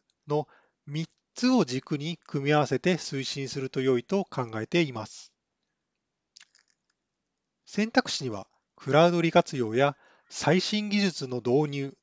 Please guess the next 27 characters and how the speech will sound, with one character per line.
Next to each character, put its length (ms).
と 120
い 40
っ 60
た 220
ア 160
イ 100
テ 100
ィ 80
ー 40
技 100
術 160
の 100
要 220
素 100
も 320
含 240
ま 80
れ 80
ま 100
す 120
が、 240
そ 320
れ 140
以 60
外 200
に 80
も 240